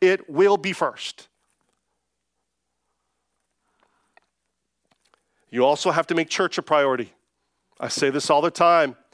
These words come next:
Hebrews ten, the classic sca-, uh, scripture. "Let us consider how to stir up one another to love and good works, not neglecting to meet together as is the habit of son-, some, but encouraging one another,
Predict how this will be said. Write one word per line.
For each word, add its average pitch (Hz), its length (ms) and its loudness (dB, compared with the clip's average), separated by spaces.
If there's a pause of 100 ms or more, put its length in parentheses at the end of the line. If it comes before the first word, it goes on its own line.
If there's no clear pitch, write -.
(440)
Hebrews 147 360 -4
ten, 180 280 0
the 139 40 -6
classic 139 400 -2
sca-, 160 340 -2
uh, 135 120 -2
scripture. 160 500 -4 (500)
"Let 185 300 4
us 233 140 -2
consider 202 560 0
how 165 160 0
to 143 80 -4
stir 226 720 0
up 139 180 -2
one 170 260 2
another 170 400 0 (920)
to 143 100 0
love 160 260 2
and 175 140 0
good 170 140 0
works, 139 480 -4 (160)
not 170 320 2
neglecting 208 500 2
to 190 80 2
meet 196 240 -2
together 208 400 0
as 185 220 0
is 127 80 -10
the 135 120 0
habit 175 280 0
of 156 80 -8
son-, 208 380 -2 (220)
some, 233 440 0 (220)
but 160 100 0
encouraging 160 680 -2
one 147 140 2
another, 139 380 -2